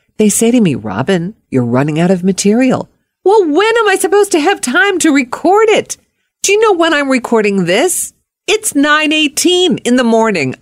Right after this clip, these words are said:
I'm supposed to be working. But it's top of mind, and I had to get it out because the rest of my workday would suck if I didn't say what was in my heart and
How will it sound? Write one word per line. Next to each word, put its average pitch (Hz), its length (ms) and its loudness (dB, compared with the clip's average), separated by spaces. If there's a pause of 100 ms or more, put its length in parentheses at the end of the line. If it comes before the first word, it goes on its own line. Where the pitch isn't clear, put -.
I'm 208 280 0
supposed 175 440 -2
to 156 80 -4
be 156 100 0
working. 143 560 -2 (160)
But 381 320 0 (100)
it's 277 200 -4
top 247 300 -2
of 214 160 0
mind, 143 520 0
and 165 100 -2
I 151 100 -2
had 160 340 -2
to 165 80 -4
get 165 180 0
it 151 100 0
out 139 300 -2
because 233 300 -2
the 233 80 0
rest 247 240 0
of 269 100 -2
my 269 140 0
workday 226 440 0
would 214 200 0
suck - 580 -4
if 196 140 -4
I 185 120 0
didn't 214 220 -2
say 156 560 -2
what 160 220 -2
was 151 160 0
in 190 180 0
my 165 240 -2
heart 143 420 -2 (280)
and 254 180 -2